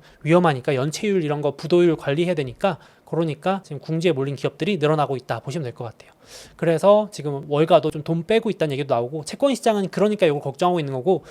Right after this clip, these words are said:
증시는 아직은 뭐 침체 위험이 없다라면서 좀 즐기고 있는 모습, 이렇게 양극화된 모습이라고 보시면 될 것 같아요. 그래서 요것도, 어, 지금 여기 밑에 등급이 낮은 저신용 기업들의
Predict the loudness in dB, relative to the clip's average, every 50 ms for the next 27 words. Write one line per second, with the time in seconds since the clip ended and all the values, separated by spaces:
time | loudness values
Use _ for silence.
0 | -20 -20 _ _ -4 -2 0 0 0 0 0 0 0 0 0 0 0 -2 0 0
1 | 0 0 0 -2 -4 -6 -8 -8 -6 -4 -4 -2 0 0 0 0 0 -2 0 2
2 | 2 2 2 2 -2 -2 -4 -4 -4 -4 -4 -6 -6 -8 -12 -20 -20 -10 -6 -4
3 | -4 -2 -2 -2 -4 -4 -4 -4 -6 -6 -6 -8 -8 -6 -6 -6 -6 -6 -6 -8
4 | -8 -8 -12 -20 _ _ _ -4 -2 -2 -2 -2 -2 -2 0 0 0 0 -2 -4
5 | -8 -6 -4 -2 -2 -2 -2 -4 -8 -8 -8 -6 -6 -6 -6 -6 -6 -6 -8 -12
6 | -20 -18 -14 -12 -8 -4 -4 -4 -4 -6 -10 -18 -20 _ -6 -4 -2 -2 -2 0
7 | 2 2 2 2 -2 -8 -20 -20 -16 _ -12 -12 -10 -10 -8 -6 -4 -4 -4 -6
8 | -10 -14 _ _ _ _ -8 -8 -8 -8 -8 -8 -8 -8 -6 -4 -2 0 0 0
9 | -2 -4 -6 _ _ -4 -2 0 2 2 2 2 2 2 0 -2 -6 -8 -12 -14
10 | _ -8 -2 0 0 0 0 0 0 0 0 -2 -2 -2 -2 -4 -4 -4 _ -4
11 | 0 2 2 2 0 -2